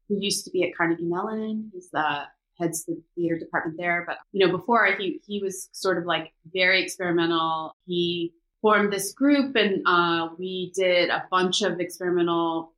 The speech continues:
performances. One of my favorite ones was comparing Grey Gardens with Three Sisters.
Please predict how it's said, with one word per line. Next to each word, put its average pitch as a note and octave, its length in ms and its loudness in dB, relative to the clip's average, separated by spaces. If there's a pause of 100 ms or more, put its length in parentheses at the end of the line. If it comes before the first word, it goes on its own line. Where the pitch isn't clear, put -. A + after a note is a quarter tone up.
(120)
performances. F3 840 0
One F#3 180 4
of F#3 60 2
my E3+ 180 2 (140)
favorite G3 440 2
ones D#3+ 400 0
was E3 280 -8
comparing E3 680 -2
Grey E3+ 240 0
Gardens D#3+ 640 0
with D#3 140 -18 (160)
Three E3+ 140 0
Sisters. D3 800 -6